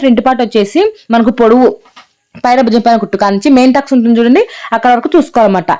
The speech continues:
అలాగే ఇక్కడ మనకు ఫ్రంట్ పార్ట్ లో మనకి ఇది వచ్చేసి థర్టీ ఫోర్ సైజ్ బ్లౌజ్ కదా, so థర్-, అంటే మూడు పాయింట్ నాలుగు గీతల దగ్గర ఒక మార్కింగ్ అనేది చేసుకొని దాన్ని బేసిక్ చేసుకొని అటు సైడ్ ఒక వన్ ఇంచ్ ఇటు సైడ్ ఒక వన్ ఇంచ్ అనేది తీసుకోవాలి. ఈ విధంగా తీసుకొని ఇట్లా మనకు ఉక్సుల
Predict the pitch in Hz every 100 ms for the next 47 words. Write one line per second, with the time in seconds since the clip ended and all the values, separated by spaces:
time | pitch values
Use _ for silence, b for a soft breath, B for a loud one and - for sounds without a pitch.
0 | B 233 277 302 302 269 269 302 269 208
1 | 220 208 208 240 226 233 285 349 254 220
2 | 233 226 262 269 349 - _ - 220 -
3 | - 302 285 285 233 196 196 190 180 202
4 | 381 427 B B 294 269 226 - 220 220
5 | 269 254 262 247 240 233 196 185 202 214
6 | 190 165 196 311 427 B B 202 226 208
7 | 208 220 214 208 196 - 294 233 220 185
8 | 202 233 285 240 220 247 254 208 220 262
9 | 247 240 226 233 220 294 - 233 214 202
10 | 196 196 226 240 226 - 180 160 156 -
11 | B B 269 262 269 247 240 254 302 320
12 | 294 240 208 226 214 226 208 214 B B
13 | B - 269